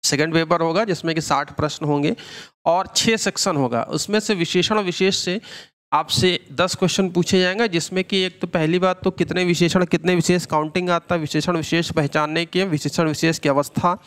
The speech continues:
कौन विशेष है, कौन विशेषण है। और इस तरीके से आपसे प्रश्न पूछे जाते हैं कि विशेष विशेषण बताइए। तो यहाँ पर देखो दोस्तों, देखो विशेष विशेषण,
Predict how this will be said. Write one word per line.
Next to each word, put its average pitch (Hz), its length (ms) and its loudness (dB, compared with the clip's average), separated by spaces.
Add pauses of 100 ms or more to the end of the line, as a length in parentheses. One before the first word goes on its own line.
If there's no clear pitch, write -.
(200)
कौन 170 220 2
विशेष 170 460 2
है, 170 60 2
कौन 165 240 0
विशेषण 160 400 0
है। 160 140 0 (460)
और 190 260 0
इस 202 140 -2
तरीके 208 300 0
से 202 120 0
आपसे 190 180 -2
प्रश्न 196 280 -2
पूछे 175 300 0
जाते 170 320 0
हैं 190 140 2
कि 208 140 0
विशेष 185 520 0
विशेषण 175 460 0
बताइए। 123 440 -2
तो - 500 -10
यहाँ 170 320 2
पर 233 140 2
देखो 196 320 2
दोस्तों, 185 320 0
देखो 190 220 2
विशेष 185 380 0
विशेषण, 151 440 0